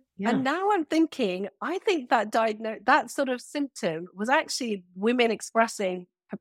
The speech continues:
Speaker 2: perimenopausal symptoms. And the other thing that women will tend to complain about are more gut-related symptoms. So they'll say bloating, my hasma, my dig-, my digestion isn't so great. They'll complain mostly of, say,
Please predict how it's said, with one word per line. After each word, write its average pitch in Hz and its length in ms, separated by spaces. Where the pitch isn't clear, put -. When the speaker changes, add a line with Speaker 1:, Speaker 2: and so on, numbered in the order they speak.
Speaker 2:
perimenopausal 196 800
symptoms. 196 600
And 214 220
the 220 100
other 269 140
thing 254 240
that 214 140
women 214 320
will 202 120
tend 226 340
to 220 100
complain 208 400
about 185 320
are 180 140
more 196 340
gut-related 208 680
symptoms. 240 500
So 185 120
they'll 180 200
say 185 400
bloating, 180 580
my 175 160
hasma, 180 520
my 165 120
dig-, 165 460
my 165 140
digestion 175 600
isn't 170 260
so 170 180
great. 180 360
They'll 196 120
complain 220 560
mostly 208 420
of, 180 120
say, 180 320